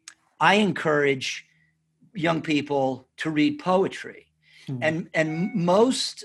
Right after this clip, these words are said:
Speaker 1: um, I think most young Americans don't read poetry. I think most Americans don't read
Speaker 2: I, I
Speaker 1: poetry.
Speaker 2: think most, most, most young people in the whole world don't
Speaker 1: Yeah,
Speaker 2: read, <laughs>
Speaker 1: yeah,
Speaker 2: don't read
Speaker 1: yeah.
Speaker 2: poetry.
Speaker 1: Uh, but T-,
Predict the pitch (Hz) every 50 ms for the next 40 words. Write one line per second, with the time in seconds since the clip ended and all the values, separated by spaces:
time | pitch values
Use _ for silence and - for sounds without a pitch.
0 | - - 165 160 156 143 143 135 131 127 127 123 117 110 - _ _ _ _ _
1 | _ - - _ _ _ _ _ _ _ _ _ - - - - 170 - 240 233
2 | 247 208 170 185 208 208 208 - - 202 175 175 180 170 165 160 160 170 170 156
3 | 151 - 143 127 113 - - 160 165 165 - - 131 135 135 127 131 - 127 131
4 | 127 113 104 - - - - - 160 - 226 180 156 175 185 170 - 156 139 151
5 | 175 196 185 156 - - 110 104 - - - _ - 123 _ - 151 135 123 85
6 | - - 117 117 104 92 87 - _ _ - - 131 135 151 - - 147 139 -
7 | 180 180 175 170 165 175 175 170 - - - - - 147 143 151 147 143 147 -
8 | - - 139 135 139 139 - 160 160 170 - - 175 151 151 139 127 123 120 117
9 | 107 107 - - 147 143 135 120 120 123 117 107 95 - 117 110 170 156 117 -
10 | - - 214 - - 196 180 - - 151 131 135 123 - - - 143 151 - -
11 | - - _ _ - - - - - 180 196 - - - - 160 127 240 254 269
12 | 226 170 - - - _ _ _ - -